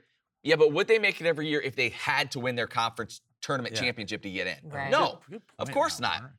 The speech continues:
Speaker 2: Good
Speaker 1: You're,
Speaker 2: point.
Speaker 1: you're not playing by the same set of rules.
Speaker 2: Yeah.
Speaker 1: So, like,
Speaker 2: You
Speaker 1: you
Speaker 2: finished
Speaker 1: can't
Speaker 2: sixth
Speaker 1: compare
Speaker 2: in
Speaker 1: the
Speaker 2: your
Speaker 1: two.
Speaker 2: conference and still
Speaker 1: Right.
Speaker 2: go.
Speaker 1: You can't compare the two.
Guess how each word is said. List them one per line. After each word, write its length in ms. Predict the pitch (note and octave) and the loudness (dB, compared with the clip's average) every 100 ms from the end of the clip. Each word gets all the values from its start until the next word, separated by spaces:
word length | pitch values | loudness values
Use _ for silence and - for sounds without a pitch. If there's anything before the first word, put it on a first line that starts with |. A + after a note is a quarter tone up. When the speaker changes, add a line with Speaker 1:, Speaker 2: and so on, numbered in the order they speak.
| _ | _
Speaker 2:
Good 80 | D#3+ | -2
Speaker 1:
You're, 100 | F#3 | -2
Speaker 2:
point. 120 | E3 | 0
Speaker 1:
you're 140 | G3 | 0
not 220 | F#3+ G3 - | 4 2 2
playing 220 | F#3+ F#3+ | 0 2
by 100 | E3 | 4
the 100 | C#3+ | 2
same 260 | - D#3 | 0 -2
set 260 | C#3+ D3 C3+ | 0 0 2
of 80 | A2 | 0
rules. 380 | G2 A2 F2+ C#3 | -2 -4 -4 -4
Speaker 2:
Yeah. 140 | A#2+ E2+ _ _ | -6 -8 _ _
Speaker 1:
So, 180 | - D3+ | 4 6
like, 300 | C#3 B2 - _ | 6 2 -6 _
Speaker 2:
You 140 | B2 | -6
Speaker 1:
you 60 | D3 | -4
Speaker 2:
finished 340 | C#3 A3+ A#3+ - | 2 2 2 0
Speaker 1:
can't 120 | E3+ | 0
Speaker 2:
sixth 60 | |
Speaker 1:
compare 240 | D#3+ D#3+ E3+ | 4 4 4
Speaker 2:
in 60 | C#3 | 4
Speaker 1:
the 60 | |
Speaker 2:
your 80 | A2+ | 0
Speaker 1:
two. 80 | - | 2
Speaker 2:
conference 480 | D#3+ D3 - G2+ G2 | 2 2 -2 -16 -16
and 100 | F#2 | -16
still 180 | - C3+ | 0 2
Speaker 1:
Right. 180 | C#3 | 4
Speaker 2:
go. 60 | E2+ | 0
Speaker 1:
You 100 | C3+ | -6
can't 240 | C3 F#3+ E3+ | -2 -2 -2
compare 340 | D3 C#3 B2+ | -2 2 2
the 120 | A#2+ | 2
two. 400 | - B2+ A2 A2 | -2 0 0 -2